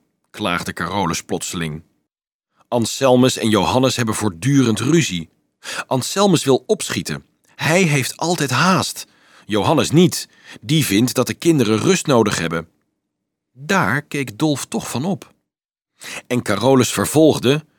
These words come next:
met veel genoegen, want hij hield niet zo van Anselmus. Nicolaas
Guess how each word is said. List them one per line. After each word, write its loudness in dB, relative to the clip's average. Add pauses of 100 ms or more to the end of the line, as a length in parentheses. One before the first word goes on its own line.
(140)
met -8
veel 4
genoegen, 2 (140)
want -6
hij -4
hield 4
niet -2
zo 0
van -4
Anselmus. -6 (720)
Nicolaas 4